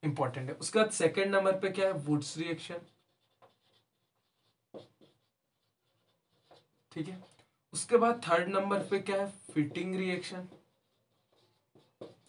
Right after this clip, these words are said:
उसके बाद आपको पता है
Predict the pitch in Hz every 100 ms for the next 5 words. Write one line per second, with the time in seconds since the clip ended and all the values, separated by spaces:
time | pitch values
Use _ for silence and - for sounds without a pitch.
0 | _ - _ _ _ _ _ _ _ _
1 | _ _ _ _ _ _ _ _ _ _
2 | _ _ _ _ _ - 143 190 185 196
3 | 190 214 - - 175 175